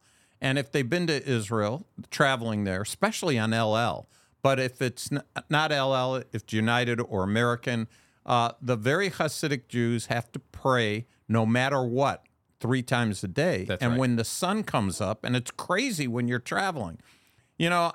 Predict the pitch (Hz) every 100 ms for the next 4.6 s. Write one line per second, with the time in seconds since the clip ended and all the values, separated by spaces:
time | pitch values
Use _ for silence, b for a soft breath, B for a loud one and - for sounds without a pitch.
0 | - 202 233 202 185 180 160 - 185 -
1 | 151 135 110 135 131 123 107 110 101 120
2 | - 110 101 92 - 120 110 107 101 104
3 | 98 95 85 _ - 110 90 87 - b
4 | b b b - 120 117